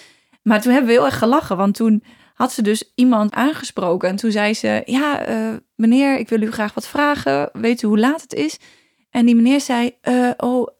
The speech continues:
nee, ja, eigenlijk weet ik dat niet." En vervolgens keek die meneer om zich heen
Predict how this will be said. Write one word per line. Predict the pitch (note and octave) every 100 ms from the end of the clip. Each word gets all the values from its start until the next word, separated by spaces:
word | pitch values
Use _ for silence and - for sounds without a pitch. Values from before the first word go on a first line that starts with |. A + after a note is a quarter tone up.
| _
nee, | D4+ E4+
ja, | B3+ C4+
eigenlijk | D4 E4+ D4
weet | A3 G#4
ik | A4
dat | - G#3+
niet." | G#3+ F#3+ - _ _ _
En | - A#3
vervolgens | A3+ A#3 F#4 G4 C4 G3 C#4+ -
keek | B3 D#4
die | -
meneer | B3+ A#3 A#3
om | C#4
zich | B3+ G3
heen | B3 A#3 G3 B3